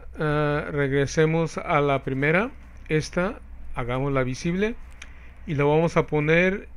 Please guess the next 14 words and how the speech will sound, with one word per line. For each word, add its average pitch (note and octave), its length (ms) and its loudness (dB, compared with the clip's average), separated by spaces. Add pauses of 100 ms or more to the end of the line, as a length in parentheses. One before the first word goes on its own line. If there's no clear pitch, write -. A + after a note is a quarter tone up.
(220)
en, C#3+ 300 0
desde C3 160 0
la C3 160 2
pestaña, D3+ 840 0 (380)
mm, C#3+ 500 -2
relleno C3+ 440 2
y, D#3 100 -6 (640)
y D#3 120 -2
borde. D3 420 2 (480)
Vamos C3 460 -2
a C3 100 2
ir C3+ 200 4
a, D3+ 320 4 (600)
mm, C#3 500 -2